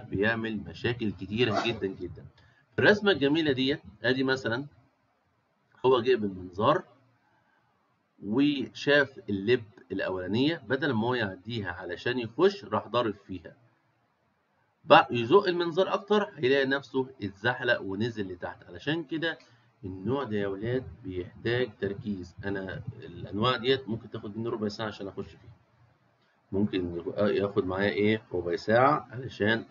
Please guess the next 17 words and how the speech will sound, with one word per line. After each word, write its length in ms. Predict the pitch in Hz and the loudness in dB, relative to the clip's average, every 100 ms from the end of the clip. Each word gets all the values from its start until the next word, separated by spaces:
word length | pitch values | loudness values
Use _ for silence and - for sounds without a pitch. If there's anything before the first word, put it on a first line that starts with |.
| 98 | 0
اعرف 360 | 104 107 104 95 | 2 2 0 -2
اعديه، 460 | 92 90 98 92 73 87 | -4 -4 -6 -6 -10 -10
مش 240 | 90 - | -12 -12
هزار، 460 | 90 98 107 - - _ _ _ _ _ - | -4 2 4 2 -2 _ _ _ _ _ -10
لانه 220 | 82 82 | -8 -6
فعلًا 420 | - 117 120 110 | 0 0 2 -2
بيكون 400 | 92 85 113 110 | -4 -6 -2 0
difficult. 380 | 101 - - 78 - _ _ _ _ - | 0 -4 -10 -14 -20 _ _ _ _ -6
ولما 400 | 87 87 85 85 | -4 -4 -6 -6
يكون، 500 | 82 - 135 127 98 - 85 | -6 2 4 6 2 -2 -8
آه، 200 | 85 71 | -6 -6
transverse 840 | - 104 120 120 95 113 113 - | -4 0 0 0 0 2 2 0
و-، 200 | 90 90 | -4 0
يعني 480 | 98 87 87 82 82 - | 0 0 -8 -8 -12 -12
الويتس 500 | 80 - 98 120 107 | -14 -6 0 0 0
بتاعه 500 | - 120 110 95 87 - - | 2 6 6 4 -2 -8 -2
طويل 320 | 113 156 | 2 4